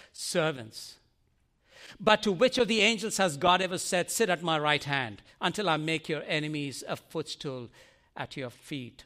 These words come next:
or for your feet"? And this is the second reference of sitting down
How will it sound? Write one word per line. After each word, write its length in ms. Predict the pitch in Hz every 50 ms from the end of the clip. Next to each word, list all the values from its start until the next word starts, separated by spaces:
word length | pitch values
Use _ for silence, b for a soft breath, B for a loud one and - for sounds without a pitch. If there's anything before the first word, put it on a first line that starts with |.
| _ -
or 80 | - 131
for 200 | - - 147 139
your 160 | 135 127 120
feet"? 360 | - - - 147 135 120 113 -
And 80 | 147
this 160 | 131 147 - -
is 120 | 160 123
the 80 | 135 131
second 480 | - - 180 160 156 - 165 143 127
reference 400 | 139 143 143 - - 156 131 120
of 100 | 131 117
sitting 380 | - - - 156 143 135 135 123
down 400 | 117 127 123 120 120 120 117